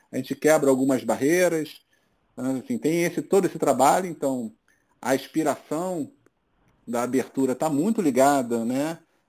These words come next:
a esse movimento, né, das pessoas co-, se correlacionarem.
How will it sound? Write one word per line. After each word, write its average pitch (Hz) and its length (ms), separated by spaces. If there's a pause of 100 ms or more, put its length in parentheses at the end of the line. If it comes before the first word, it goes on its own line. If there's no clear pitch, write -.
a 117 120
esse 131 220
movimento, 131 760
né, 139 200
das - 160
pessoas - 300
co-, - 240
se 151 120
correlacionarem. 147 960